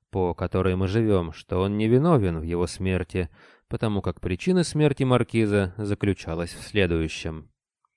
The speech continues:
Один из наших братьев возвращался из Сателии – в наши пределы. Маркиз захватил и убил его, грубо и внезапно нарушив обещание довести его в Тир,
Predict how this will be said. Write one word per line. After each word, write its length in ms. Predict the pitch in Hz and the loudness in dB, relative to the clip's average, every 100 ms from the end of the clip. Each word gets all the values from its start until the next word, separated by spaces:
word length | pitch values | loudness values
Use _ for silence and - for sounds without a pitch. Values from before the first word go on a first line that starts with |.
| _ _ _ _ _ _ _ _ _ | _ _ _ _ _ _ _ _ _
Один 300 | - 92 135 | -10 0 2
из 140 | 151 120 | 4 4
наших 420 | 117 113 110 92 | 4 4 0 -2
братьев 480 | 92 92 104 143 147 | 2 2 2 0 -2
возвращался 960 | 120 110 107 101 95 - 101 95 90 110 | -2 2 4 4 2 2 0 2 0 -4
из 160 | 104 - _ | -4 -8 _
Сателии – 920 | - 117 - 135 113 90 82 78 85 _ _ _ - | -6 -2 0 2 2 0 -2 -4 -10 _ _ _ -10
в 100 | 98 | -4
наши 280 | 92 - 98 | -4 -4 -2
пределы. 580 | 127 107 98 85 82 - | -2 0 0 0 -4 -6
Маркиз 520 | 151 180 - 120 - - | -6 -6 0 0 0 -4
захватил 720 | 92 92 - 90 - 95 190 | -4 -4 -2 -4 -2 -2 -2
и 260 | 82 - 117 | -4 2 4
убил 440 | 98 85 95 90 | 6 4 2 2
его, 480 | 82 90 85 85 85 90 | 2 0 2 0 -2 -6
грубо 420 | 110 180 147 120 | 0 2 6 6
и 60 | |
внезапно 600 | 101 98 87 92 104 104 | 6 2 0 0 0 0
нарушив 520 | 95 92 92 92 92 95 | 0 2 2 0 -4 -4
обещание 600 | 90 87 - 92 92 90 | -4 -6 -4 -2 0 -2
довести 540 | 92 90 87 - 87 | 0 -2 -4 -8 -8
его 300 | 85 87 90 | -4 -2 -2
в 120 | - | -4
Тир, 380 | - 101 92 | -6 -2 -2